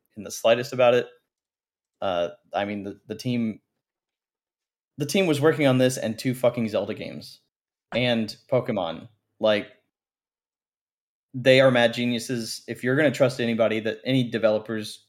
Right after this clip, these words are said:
trust Monolith Soft, 'cause Monolith, Monolith, eh,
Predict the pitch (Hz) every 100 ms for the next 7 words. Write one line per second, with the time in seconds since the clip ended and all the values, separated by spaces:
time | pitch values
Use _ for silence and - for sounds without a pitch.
0 | _ - 113 104 - 104 104 98 95 -
1 | - - - _ _ - 104 90 - -
2 | _ 110 110 98 - _ _ 110 127 127
3 | - _ _ - 127 104